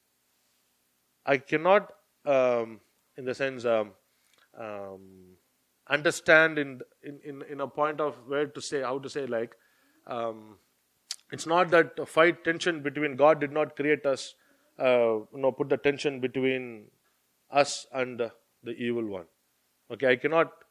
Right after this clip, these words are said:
answer to, you know, to questions. Yeah. Yeah, so it just, mm, yeah. So that creation is, we should understand the ancient Near East context, this one. Yeah. But we have a higher responsibility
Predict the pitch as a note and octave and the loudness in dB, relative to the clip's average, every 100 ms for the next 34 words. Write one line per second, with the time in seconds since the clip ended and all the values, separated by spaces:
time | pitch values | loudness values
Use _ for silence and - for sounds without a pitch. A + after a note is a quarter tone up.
0 | _ _ _ C3+ D3+ D#3 C3 C3+ C3 _ | _ _ _ 0 2 0 2 0 0 _
1 | _ C3+ C3 C#3+ B2+ C3 B2 C3 - A#2 | _ -8 -2 -2 0 -2 -2 -4 -6 -16
2 | - C3+ B2+ A2 F#2 _ _ _ _ _ | -16 -2 2 2 -2 _ _ _ _ _
3 | _ _ _ _ _ _ _ _ _ _ | _ _ _ _ _ _ _ _ _ _
4 | D#3 D3 C3 G#2+ G2+ - D#3+ D3 F3+ G#3+ | 2 6 6 4 -6 -2 0 2 2 2
5 | - - - _ _ - C3 B2 A2+ A2+ | 0 -12 -20 _ _ -14 -12 -10 -4 -4
6 | G#2 F#2+ _ C#3+ C3 B2 - D3+ G3 - | -4 -6 _ -2 0 0 -2 2 2 4
7 | A3 G3 F#3+ - - _ C#3 D#3 C#3+ C#3 | 2 2 0 -2 -10 _ -10 -2 0 0
8 | D3 D3+ C#3 C3 C#3 C3+ D3 B2+ B2+ B2+ | -2 -4 -4 0 0 0 -4 -2 -2 -2
9 | - - - - A#2 A2+ A2 - - _ | -6 -14 -12 -4 -4 -4 -8 -10 -18 _
10 | _ _ _ _ A2+ - G2+ - _ _ | _ _ _ _ -12 -12 -14 -18 _ _
11 | _ _ _ _ - - _ _ _ _ | _ _ _ _ -20 -20 _ _ _ _
12 | _ _ _ _ _ _ _ _ E3+ E3 | _ _ _ _ _ _ _ _ 2 4
13 | F3+ F#3+ F#3 D#3+ E3+ D#3 - D#3+ D3 C3 | 6 6 6 4 4 2 2 0 0 -6
14 | B2 G#2+ | -8 -10